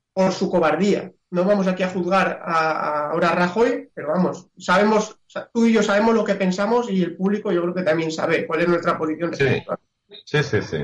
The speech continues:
Speaker 1: Pero,
Speaker 2: Rajoy
Speaker 1: pero, pero aunque se peleen por el poder, por el pastel, por el reparto, más que por el poder, por los cargos, por el reparto, por su posición, todos cabeza. Ayer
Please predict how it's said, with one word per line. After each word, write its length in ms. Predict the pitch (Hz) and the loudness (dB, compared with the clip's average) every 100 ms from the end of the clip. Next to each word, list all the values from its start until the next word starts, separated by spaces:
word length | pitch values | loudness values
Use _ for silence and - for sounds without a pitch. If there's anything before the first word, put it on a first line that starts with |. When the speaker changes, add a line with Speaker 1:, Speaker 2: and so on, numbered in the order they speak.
| 71 | 0
Speaker 1:
Pero, 240 | 98 101 | 2 4
Speaker 2:
Rajoy 540 | 80 - 95 113 123 127 | 2 0 -2 0 0 0
Speaker 1:
pero, 260 | 190 196 208 _ - 185 - | 2 4 2 _ -18 -14 0
pero 320 | 220 226 233 | 4 4 4
aunque 320 | 220 220 226 | 2 2 0
se 180 | 202 220 | -2 -2
peleen 800 | 220 208 247 302 294 294 285 254 - _ 185 - | -2 0 4 4 4 2 -4 -12 -16 _ -20 -8
por 180 | 220 226 | -2 -2
el 180 | 202 | -2
poder, 460 | 196 190 220 233 185 | -2 0 4 2 2
por 140 | 196 | 0
el 160 | 190 180 | 0 -2
pastel, 720 | 175 180 - 214 214 196 185 _ _ _ - | -4 -6 -4 0 2 2 -2 _ _ _ -4
por 160 | 170 | 0
el 120 | 175 | 2
reparto, 520 | 185 180 240 247 - 226 | 4 2 2 0 0 0
más 140 | 269 | 0
que 100 | 311 | -2
por 160 | 302 247 | 2 2
el 120 | 233 | 2
poder, 300 | 220 269 247 | 2 2 0
por 140 | 202 | -2
los 160 | 180 180 | -4 -4
cargos, 480 | 226 202 151 147 - | -2 -2 -2 -8 -14
por 160 | 180 | -12
el 80 | 160 | -12
reparto, 640 | 160 156 220 226 - 190 | -10 -6 -2 -2 -2 -8
por 100 | 180 | -8
su 160 | 180 185 | -10 -8
posición, 800 | 180 180 185 - 208 233 190 - _ - | -8 -6 -8 -4 0 2 0 -4 _ -2
todos 260 | 208 208 | 0 0
cabeza. 420 | - 190 202 190 165 | 0 0 0 0 -2
Ayer 400 | 196 220 - | 0 -4 -8